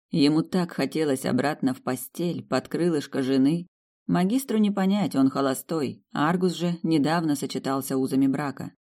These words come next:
Думал взять отпуск, уехать, но куда теперь уедешь? Он догадывался, дело Стригессы повесят на него и спросят по всей строгости. И почему он в обычную полицию не устроился?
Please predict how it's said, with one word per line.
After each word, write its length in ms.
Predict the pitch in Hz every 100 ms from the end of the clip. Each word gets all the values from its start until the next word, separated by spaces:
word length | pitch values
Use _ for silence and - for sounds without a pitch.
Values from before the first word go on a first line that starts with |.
| _ _ _
Думал 320 | 156 165 175
взять 320 | 165 170 175 185
отпуск, 400 | 175 - - 127
уехать, 540 | 143 156 - 117 -
но 180 | - 151
куда 280 | 160 165 -
теперь 300 | - 127 135
уедешь? 480 | 135 131 117 - - _ _ _ -
Он 180 | 220 214
догадывался, 760 | 208 214 180 127 120 123 117 -
дело 360 | 135 165 208
Стригессы 580 | 190 - 147 147 175 160
повесят 480 | - 135 139 143 139
на 80 | 135
него 400 | 135 127 147 - _ _ -
и 120 | 160
спросят 520 | 175 - 202 208 208
по 100 | 196
всей 240 | 190 143 143
строгости. 680 | - 135 127 123 - - _ _ _ _ _
И 120 | 135
почему 460 | 147 147 - 143 143
он 160 | 156 147
в 40 |
обычную 480 | 143 147 131 131 135
полицию 520 | 135 135 135 - 127
не 100 | 131
устроился? 720 | 135 - 131 127 120 - 127